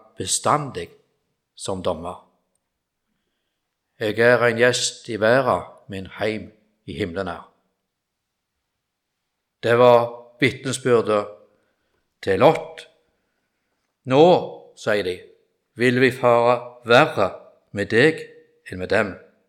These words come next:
Så trengte de voldsomt inn på mat-, mannen på Lot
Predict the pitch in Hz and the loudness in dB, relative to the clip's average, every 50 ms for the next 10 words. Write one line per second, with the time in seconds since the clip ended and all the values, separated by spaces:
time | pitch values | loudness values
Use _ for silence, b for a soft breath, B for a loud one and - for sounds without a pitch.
0 | _ _ _ _ _ _ _ _ _ _ _ _ _ _ - - - 104 98 - | _ _ _ _ _ _ _ _ _ _ _ _ _ _ -16 -10 -8 -8 -8 -8
1 | - 117 117 110 98 95 - - 110 101 110 110 104 101 - - _ - 95 98 | -6 -6 -6 -6 -6 -10 -12 -10 -8 -6 -6 -6 -6 -8 -12 -20 _ -4 0 0
2 | 113 110 92 85 85 - - - 110 95 - - - 101 98 98 - - 98 92 | 0 0 -2 -4 -8 -10 -8 -8 -10 -10 -10 -12 -12 -12 -12 -14 -14 -14 -10 -8
3 | 92 92 - - _ _ _ - 107 95 104 98 98 90 82 - _ _ _ _ | -8 -10 -10 -16 _ _ _ -10 -6 -6 -4 -4 -4 -8 -10 -12 _ _ _ _
4 | _ _ _ _ _ _ _ _ _ - 87 85 95 - - - _ _ _ - | _ _ _ _ _ _ _ _ _ -10 -6 -6 -6 -8 -10 -16 _ _ _ -20